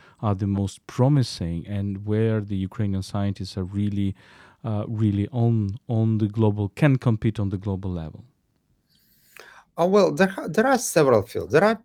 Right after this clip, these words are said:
Speaker 2: traditional fields where Ukrainian science used to be very strong. That's physics, to a very large extent.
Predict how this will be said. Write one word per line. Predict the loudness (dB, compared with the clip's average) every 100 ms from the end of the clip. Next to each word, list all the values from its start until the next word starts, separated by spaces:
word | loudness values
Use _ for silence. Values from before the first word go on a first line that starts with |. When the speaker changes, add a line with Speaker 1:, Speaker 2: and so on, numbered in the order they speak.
| -6
Speaker 2:
traditional | -4 0 0 -2 0 0
fields | -2 -4 -6 -2
where | 0
Ukrainian | 0 -2 -2 2 2 2 0
science | -2 0 2 2 0 -2
used | -6 -6
to |
be | -6 -4
very | -2 -4
strong. | -6 -12 -16 -16 _ _ _ _ -20 -20 -20 _
That's | 4 4 4
physics, | 0 2 2 -4 -8 -14 -18 _ _ _ _ _ _ _
to | -2
a | 2
very | 4
large | 4 4 2
extent. | -2 -8 -2 0 2 0